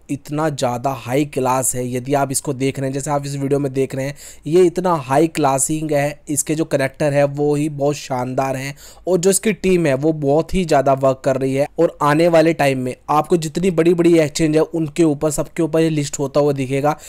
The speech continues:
फिलहाल जो उसका रेट कम है, उसका रीज़न ये है, केवल मात्र गिनी चुनी दो तीन ही ये ऐसी ऐप है जिसके ऊपर ये लॉन्च है। तो आज की वीडियो में आपको ये बताऊंगा किस तरह से आपको इसको खरीदना है।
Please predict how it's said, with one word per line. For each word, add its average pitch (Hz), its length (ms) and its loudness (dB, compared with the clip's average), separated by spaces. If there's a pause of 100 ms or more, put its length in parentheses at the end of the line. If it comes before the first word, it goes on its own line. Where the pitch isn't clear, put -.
(140)
फिलहाल 147 340 4
जो 180 100 2
उसका 190 220 0
रेट 165 280 0
कम 160 240 0
है, 151 160 0
उसका 156 280 -2
रीज़न 151 300 2
ये 143 160 -2
है, 147 180 0 (280)
केवल 180 200 4
मात्र 151 380 2
गिनी 147 260 0
चुनी 151 260 -4
दो 143 240 -2
तीन 165 240 -4
ही 156 140 -4
ये 160 260 -2
ऐसी 151 460 -4 (360)
ऐप 151 240 2
है 147 140 2
जिसके 147 280 -2
ऊपर 147 260 0
ये 151 100 2
लॉन्च 143 420 -2
है। 143 160 0
तो 160 180 -2
आज 147 300 -2
की 170 60 -2
वीडियो 165 160 2
में 175 120 -2
आपको 165 220 -2
ये 165 60 -2
बताऊंगा 147 400 -2
किस 156 180 -6
तरह 160 140 0
से 160 120 -2
आपको 160 200 -2
इसको 165 200 -4
खरीदना 147 460 -2
है। 151 160 -2